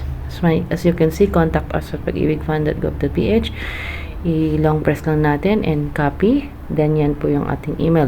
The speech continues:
I-save lang natin yan sa ating notes. Para sa susunod, magko-compose na tayo. So, ngayon, subukan natin yan.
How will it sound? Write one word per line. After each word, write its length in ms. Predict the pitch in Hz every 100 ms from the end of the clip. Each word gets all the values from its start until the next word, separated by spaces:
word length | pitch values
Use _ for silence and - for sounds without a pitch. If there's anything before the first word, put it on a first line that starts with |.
| 120
I-save 320 | 135 170 151
lang 240 | 151 151
natin 320 | 143 143 147 160
yan 160 | 175
sa 160 | 160 135
ating 240 | - 147
notes. 320 | 160 247 - - - - - - - - 156
Para 160 | 156
sa 80 | 147
susunod, 480 | 151 - 165 202 180
magko-compose 640 | 151 143 147 143 156 156
na 40 | 156
tayo. 400 | 180 170 139 131
So, 160 | 139 156
ngayon, 320 | 214 202 208
subukan 480 | 175 147 147 147 139
natin 320 | 131 135 143
yan. 400 | 165 151 131